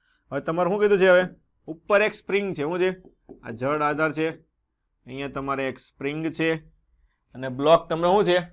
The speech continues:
નળાકાર આપેલો છે, એટલે કંઈક આ રીતનો છે, આમ, આમ. ઓકે, તો આ રીતનું છે સેટઅપ. ખબર પડી કે ન પડી પહેલા? એલ લંબાઈ, એ આડછેદ, એમ દળ. ઓકે, ચાલ. હવે હું કીધું છે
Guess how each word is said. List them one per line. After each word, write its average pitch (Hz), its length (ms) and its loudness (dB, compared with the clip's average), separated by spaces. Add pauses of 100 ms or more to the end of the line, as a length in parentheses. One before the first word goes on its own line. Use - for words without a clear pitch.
(500)
નળાકાર 190 440 8
આપેલો 170 280 6
છે, 127 100 -4
એટલે 131 180 -4
કંઈક 139 160 -2 (160)
આ 151 120 4
રીતનો 160 320 -2
છે, 160 100 2
આમ, 156 100 -2 (840)
આમ. 127 120 -6 (1400)
ઓકે, 202 140 -2 (480)
તો - 60 -12 (160)
આ 196 120 10
રીતનું 160 300 -4
છે 131 160 -2
સેટઅપ. 110 240 -8 (140)
ખબર 156 200 -2
પડી 190 160 2
કે 202 80 0
ન 190 120 2
પડી 180 180 2
પહેલા? 165 200 2 (1080)
એલ 156 180 2
લંબાઈ, 156 460 2
એ - 20 2 (120)
આડછેદ, 156 380 -2 (380)
એમ 139 180 -8
દળ. 120 180 -4 (840)
ઓકે, 196 160 -4 (1120)
ચાલ. 123 160 -4 (540)
હવે 165 80 0
હું 240 100 0
કીધું 262 200 0
છે 240 60 4